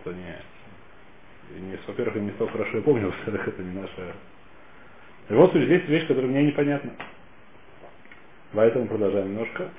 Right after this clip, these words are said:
Спрашивает Гмара, так сказать, зачем тебе нужно самое? Спрашивает Гмара не то, что я спросил, спрашивает Гмара другую. Здесь есть лота Эйса, Вейса с одной стороны, с другой стороны только Эйса, чтобы лотаем Мицура.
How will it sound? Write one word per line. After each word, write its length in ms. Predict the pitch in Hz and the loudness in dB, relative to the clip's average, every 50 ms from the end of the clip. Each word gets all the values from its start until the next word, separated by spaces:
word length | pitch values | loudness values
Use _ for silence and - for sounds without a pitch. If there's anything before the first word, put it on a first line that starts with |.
| - - - - - - - - - - - - - - - - - - - | -20 -20 -20 -20 -20 -20 -20 -20 -20 -20 -20 -20 -20 -20 -20 -20 -20 -18 -6
Спрашивает 380 | - 127 139 147 - 156 135 131 | 0 2 2 2 2 0 0 2
Гмара, 260 | 135 143 160 165 156 | 4 6 6 6 4
так 160 | - 127 120 - | 2 -2 -6 -4
сказать, 140 | - 120 104 | -6 -6 -2
зачем 160 | - 151 151 | 0 0 0
тебе 120 | 139 147 143 | 2 2 2
нужно 240 | 151 143 127 127 120 - | 2 0 -2 -4 -2 -2
самое? 240 | 123 95 85 85 80 - - | -2 -2 -2 -4 -8 -10 -4
Спрашивает 340 | 107 127 143 143 143 135 127 | 0 0 2 2 0 0 0
Гмара 220 | 131 131 147 143 | 2 4 4 6
не 200 | 135 143 160 147 - - | 6 4 2 2 0 0
то, 140 | - 120 113 | 0 -2 -2
что 140 | - - 101 | 0 -2 -4
я 80 | 92 - | -4 -4
спросил, 320 | - 110 104 - 156 139 | -4 -6 -6 -4 -4 -2
спрашивает 240 | 131 143 151 156 151 | 0 0 0 0 0
Гмара 220 | 151 151 151 143 | 2 2 2 0
другую. 340 | 135 135 143 147 139 113 92 | 0 0 -2 0 0 0 -2
Здесь 160 | 95 104 - | -2 -4 -4
есть 160 | 139 131 - 131 | -6 -6 -4 -2
лота 240 | 123 123 120 107 113 | 0 0 2 2 2
Эйса, 180 | 113 - 120 | 2 2 0
Вейса 200 | 110 117 123 - - | 0 0 0 -2 -2
с 40 | - | -4
одной 220 | 107 95 90 87 85 | -4 -4 -4 -6 -6
стороны, 240 | - 104 110 117 | -6 -6 -6 -4
с 40 | 110 | -4
другой 200 | 113 120 151 175 175 | -4 -4 -2 -2 -2
стороны 180 | - 143 123 | -2 -4 -2
только 200 | 139 143 143 160 | -2 -2 0 0
Эйса, 340 | 170 180 180 180 - 113 92 - - - - | 0 0 0 0 -4 -6 -6 -8 -12 -16 -12
чтобы 220 | - 110 110 113 113 | -10 -6 -4 -4 -4
лотаем 300 | 110 - 120 123 131 135 | -2 0 0 0 0 -2
Мицура. 340 | 127 - - 139 139 135 | -4 -4 -4 -4 -4 -4